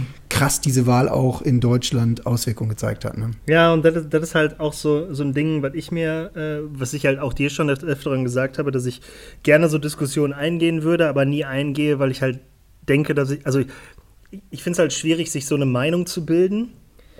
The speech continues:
Speaker 2: weil, ähm, man ja nicht alles weiß und jetzt die ganzen Leute, die so pro Biden sind, ähm,
Speaker 1: Mhm.
Speaker 2: also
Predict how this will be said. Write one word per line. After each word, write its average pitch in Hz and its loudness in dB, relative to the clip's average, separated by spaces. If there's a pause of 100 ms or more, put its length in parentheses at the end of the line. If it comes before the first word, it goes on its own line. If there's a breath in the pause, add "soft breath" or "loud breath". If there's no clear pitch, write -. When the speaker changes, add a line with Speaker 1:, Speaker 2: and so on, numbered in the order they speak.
(560 soft breath)
Speaker 2:
weil, 143 2
ähm, 139 2 (680)
man 143 -2
ja 151 4
nicht 151 -2
alles 151 0
weiß 139 2
und 123 -6
jetzt 131 -8
die 139 -4
ganzen 139 -2
Leute, 143 -2
die 147 -6
so 135 -2
pro 143 4
Biden 139 -2
sind, 135 -4
ähm, 127 -2 (640)
Speaker 1:
Mhm. 147 8
Speaker 2:
also 123 6